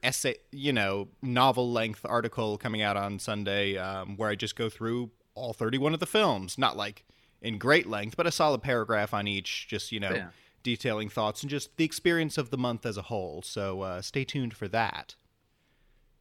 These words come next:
Speaker 1: And then you also said I, and then you also said I had something in mind for, uh, the podcast, but I have no idea what you're talking about.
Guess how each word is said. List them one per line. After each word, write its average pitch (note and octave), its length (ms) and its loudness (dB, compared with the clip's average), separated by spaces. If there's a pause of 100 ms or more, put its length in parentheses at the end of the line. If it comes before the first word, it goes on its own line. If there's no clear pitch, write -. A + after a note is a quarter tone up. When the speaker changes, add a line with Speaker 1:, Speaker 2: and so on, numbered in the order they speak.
(400)
Speaker 1:
And A#2+ 160 -2
then A#2+ 120 2
you C3 140 4
also D3 240 6
said C#3+ 180 6
I, C#3 200 8 (320)
and C#3 160 4
then D3+ 100 6
you D3 160 6
also C#3+ 240 8
said B2+ 240 4
I A#2 140 8
had A2 180 4
something G#2+ 300 -4
in G#2 100 -2
mind G#2 260 0
for, G2 360 -2
uh, E2+ 440 -2 (200)
the A2 80 -12
podcast, G2 400 -2
but B2 60 0
I - 20 2
have G2 100 -2
no G2 140 -4
idea F2+ 160 -4
what F#2 80 -10
you're D#2+ 80 -10
talking - 320 -12
about. G1+ 240 -14